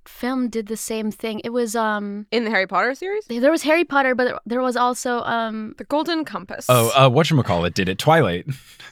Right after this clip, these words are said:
Speaker 2: Twilight, of
Speaker 1: Twilight.
Speaker 2: course.
Speaker 3: They did the
Speaker 1: Yes,
Speaker 3: books, movies right around the
Speaker 1: Twilight
Speaker 3: same
Speaker 1: did
Speaker 3: time.
Speaker 1: it. And was it Catching Fire? No. Was it Countdown?
Speaker 2: That's Hunger Games.
Speaker 1: Hunger
Speaker 3: They did
Speaker 1: Games.
Speaker 3: those a little bit. That was a little
Speaker 1: Yeah,
Speaker 3: more
Speaker 1: where they
Speaker 3: modern.
Speaker 1: split it in two.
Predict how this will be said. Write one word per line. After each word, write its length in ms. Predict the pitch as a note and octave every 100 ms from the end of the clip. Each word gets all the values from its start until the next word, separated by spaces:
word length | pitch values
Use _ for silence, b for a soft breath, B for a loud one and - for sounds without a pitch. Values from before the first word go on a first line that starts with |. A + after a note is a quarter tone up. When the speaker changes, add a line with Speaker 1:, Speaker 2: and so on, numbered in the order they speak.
| B B B
Speaker 2:
Twilight, 300 | - A#3 C#4+
of 0 | E4 G4 G4+
Speaker 1:
Twilight. 200 | A3+ A3+
Speaker 2:
course. 100 | -
Speaker 3:
They 80 | -
did 180 | D3 C#3+
the 40 |
Speaker 1:
Yes, 80 | -
Speaker 3:
books, 180 | C3 C#3
movies 260 | B2+ A#2
right 80 | A#2+ A2+
around 220 | - -
the 60 |
Speaker 1:
Twilight 0 |
Speaker 3:
same 140 | - F#2+
Speaker 1:
did 80 | C4
Speaker 3:
time. 120 | B3+
Speaker 1:
it. 200 | C4 - b b -
And 520 | C#4 C4 B3+ B3 A#3 - -
was 200 | B3 A3+
it 140 | -
Catching 320 | A#3 A#3 A#3+
Fire? 140 | - -
No. 340 | A3 - G#3+ - _ _ -
Was 120 | A#3+
it 80 | C#4
Countdown? 140 | A#3+ A3+ C4+
Speaker 2:
That's 60 | F#4
Hunger 180 | E4+ C4+
Games. 260 | G#3+ E3
Speaker 1:
Hunger 240 | F#4+ G4 F3
Speaker 3:
They 180 | B2 C3+
did 60 |
Speaker 1:
Games. 140 | G3 D3+
Speaker 3:
those 240 | C3+ A2+
a 40 |
little 140 | G#2 G2+
bit. 200 | F2+ F#2
That 100 | B2+
was 160 | A#2+ F#2
a 40 |
little 120 | F2
Speaker 1:
Yeah, 180 | A#3 G#3+
Speaker 3:
more 100 | G#3
Speaker 1:
where 100 | B3
they 60 | C4+
Speaker 3:
modern. 100 | A3+
Speaker 1:
split 260 | G3+ B3 B3
it 200 | B3 _ -
in 160 | A#3
two. 520 | - A#3 A3+ B3 D4